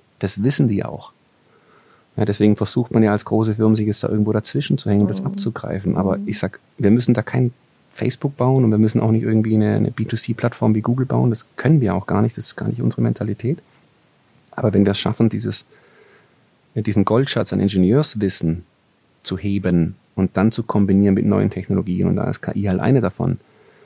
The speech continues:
Speaker 1: dann können wir, glaub ich, richtig viel Spaß haben, weil letztendlich gebe ich auch denen recht, die sagen, ja, produziert werden muss ja immer. Ich sag, ja.
Speaker 2: Mhm.
Speaker 1: Die Frage ist, wo? Ja, und dann, dann doch besser hier und dann halt wegen mir auch mit kleineren Spaltmaßen, weil wir es können.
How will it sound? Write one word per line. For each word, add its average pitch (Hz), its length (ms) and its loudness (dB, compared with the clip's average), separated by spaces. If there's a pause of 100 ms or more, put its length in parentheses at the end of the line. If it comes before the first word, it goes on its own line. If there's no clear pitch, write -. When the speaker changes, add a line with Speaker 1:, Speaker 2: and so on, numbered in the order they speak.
(240)
Speaker 1:
dann 120 100 -2
können 120 160 2
wir, 117 40 2
glaub 113 120 0
ich, - 80 -4
richtig - 240 -6
viel 123 140 -4
Spaß 139 340 0
haben, 92 240 0
weil 92 140 2
letztendlich 107 580 0
gebe 110 160 -2
ich 110 80 -2
auch 98 80 -2
denen 110 240 2
recht, 120 160 -4
die - 60 -14
sagen, 101 240 0
ja, 80 80 -2
produziert - 580 -4
werden 127 240 2
muss 135 220 2
ja 127 80 0
immer. 113 400 2 (240)
Ich - 60 -20
sag, 98 180 -14
ja. 110 200 -4
Speaker 2:
Mhm. 180 600 -10 (500)
Speaker 1:
Die - 60 -4
Frage - 260 -2
ist, 92 80 -4
wo? 104 260 0 (600)
Ja, 90 160 0 (300)
und 87 240 2
dann, 85 100 4
dann 90 180 4
doch 90 140 -2
besser - 260 0
hier 110 380 2
und 104 160 0
dann 98 160 4
halt 98 180 2
wegen 95 180 4
mir 110 140 4
auch 98 60 0
mit 104 240 -4
kleineren 101 300 0
Spaltmaßen, 101 560 0
weil 98 100 0
wir 98 60 2
es 92 100 -4
können. 87 640 0